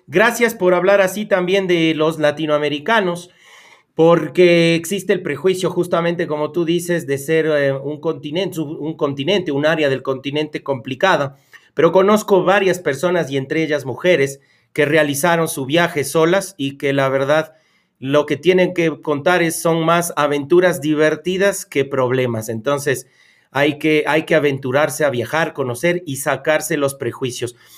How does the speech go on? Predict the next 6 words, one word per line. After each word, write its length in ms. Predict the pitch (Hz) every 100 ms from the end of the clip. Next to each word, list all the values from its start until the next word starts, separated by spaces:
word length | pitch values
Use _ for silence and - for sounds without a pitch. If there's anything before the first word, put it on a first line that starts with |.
| -
Yo 140 | 147 190
te 120 | 240
quiero 180 | 226 240
agradecer 520 | 214 180 160 - 190
mucho, 580 | 185 185 190 190 185 185
Ele. 480 | 170 175 175 180